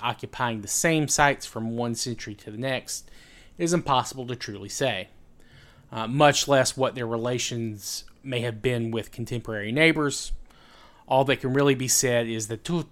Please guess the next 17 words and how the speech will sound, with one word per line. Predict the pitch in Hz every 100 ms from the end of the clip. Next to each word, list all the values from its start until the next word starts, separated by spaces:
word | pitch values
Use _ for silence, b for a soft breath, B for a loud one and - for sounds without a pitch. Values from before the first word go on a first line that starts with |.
| _
the | 139 127
tools | - 262 240 -
found | 170 151 139 131 110 117
with | 139 -
these | 135
peoples | - - 127 - 113 107 - B B B B B B -
were | 127 147
developed | 147 143 120 113 98 -
and | 120
adapted | 113 117 104 - 110
to | 104
help | - 107 - -
them | 113 110 104
survive | - 98 95 95 95 - -
in, | 110 101 98 95 - _ _ - -
you | 117
know, | 95